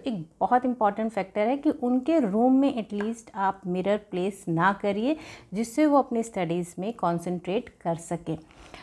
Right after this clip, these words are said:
दूसरे पॉइंट की बात करते हैं, वो है गैजेट्स। आज की डेट में, कोरोना काल में हम लोग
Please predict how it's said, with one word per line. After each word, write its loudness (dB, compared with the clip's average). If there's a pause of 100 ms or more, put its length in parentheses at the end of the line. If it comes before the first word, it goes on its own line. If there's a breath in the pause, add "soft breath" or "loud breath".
(140 loud breath)
दूसरे 4
पॉइंट 2
की 0
बात 4
करते -4
हैं, -6
वो -4 (100)
है -8
गैजेट्स। -10 (580 loud breath)
आज 6
की 0
डेट 2
में, -2
कोरोना 0
काल 2
में 0
हम -2
लोग 4